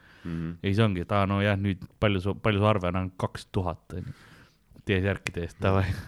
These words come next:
Speaker 1: <laughs> Ja see Matrix neli tuleb ka välja vist varsti.
Speaker 2: Jaa, see tuleb huv-, noh, ma va-, huvitab, mis seal nagu, kuhu nad läinud on. Sest need, äh, nüüd nad, noh, siis nad olid vennad, äh, ma tahan Bukovskid öelda, aga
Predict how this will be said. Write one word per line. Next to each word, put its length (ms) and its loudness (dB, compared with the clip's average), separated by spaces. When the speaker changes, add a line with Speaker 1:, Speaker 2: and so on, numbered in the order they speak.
Speaker 1:
<laughs> 280 -8
Ja 140 -14
see 140 -6
Matrix 500 -4
neli 260 2
tuleb 240 -6
ka 100 -2
välja 280 0
vist 180 -12
varsti. 300 -8
Speaker 2:
Jaa, 340 2
see 140 -4
tuleb 240 2
huv-, 240 -4
noh, 220 -2
ma 160 -4
va-, 180 -4
huvitab, 480 0
mis 220 -4
seal 220 -2
nagu, 560 -8
kuhu 260 -2
nad 160 -4
läinud 380 -2
on. 180 -12
Sest 200 -12
need, 320 -2
äh, 960 0
nüüd 300 0
nad, 120 -2
noh, 120 2
siis 260 -4
nad 140 0
olid 160 -4
vennad, 500 0
äh, 480 -2
ma 120 -4
tahan 220 -2
Bukovskid 640 -6
öelda, 400 -4
aga 180 -6